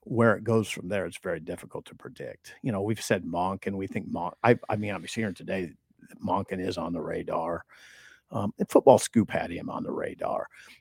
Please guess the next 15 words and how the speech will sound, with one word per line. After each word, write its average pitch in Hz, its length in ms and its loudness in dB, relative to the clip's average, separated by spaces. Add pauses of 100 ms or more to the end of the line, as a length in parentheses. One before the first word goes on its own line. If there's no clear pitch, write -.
(160)
Campbell, 139 520 8
I - 60 0
think, - 280 -4
might 104 220 2 (120)
still - 360 2
be 95 160 -4
on 92 140 -4
the 92 100 -6
radar. 85 440 -2
Matt 95 260 -4
Campbell. 76 520 -6 (400)
These 160 220 10
are 160 60 6
the 139 80 10
guys. 113 560 8